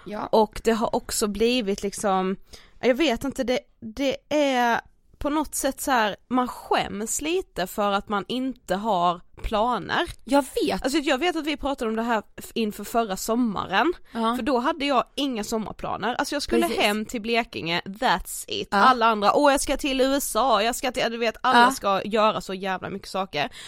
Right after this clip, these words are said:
Speaker 2: Och jag bara kände så här, gud är jag liksom tråkig? Vad tänker folk om
Speaker 1: Ja.
Speaker 2: mig typ? Och så kan jag ju känna med när folk börjar säga, ah, men vad ska du göra i helgen då? Alltså det är den här, åh vad ska du göra? Berätta!
Speaker 1: Ja.
Speaker 2: Allt du ska göra!
Speaker 1: Som att allt galna i helgen.
Speaker 2: Ja, man
Speaker 1: Ja.
Speaker 2: bara,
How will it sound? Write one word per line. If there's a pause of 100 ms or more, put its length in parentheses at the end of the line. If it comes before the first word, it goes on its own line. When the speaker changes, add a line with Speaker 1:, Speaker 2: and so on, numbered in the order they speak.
Speaker 2:
Och
jag
bara
kände
så
här, (520)
gud
är
jag
liksom
tråkig?
Vad
tänker
folk
om
Speaker 1:
Ja.
Speaker 2:
mig
typ? (340)
Och
så
kan
jag
ju
känna
med
när
folk
börjar
säga,
ah,
men
vad
ska
du
göra
i
helgen
då? (280)
Alltså
det
är
den
här,
åh
vad
ska
du
göra?
Berätta! (180)
Speaker 1:
Ja.
Speaker 2:
Allt
du
ska
göra!
Speaker 1:
Som
att
allt
galna
i
helgen.
Speaker 2:
Ja,
man
Speaker 1:
Ja.
Speaker 2:
bara,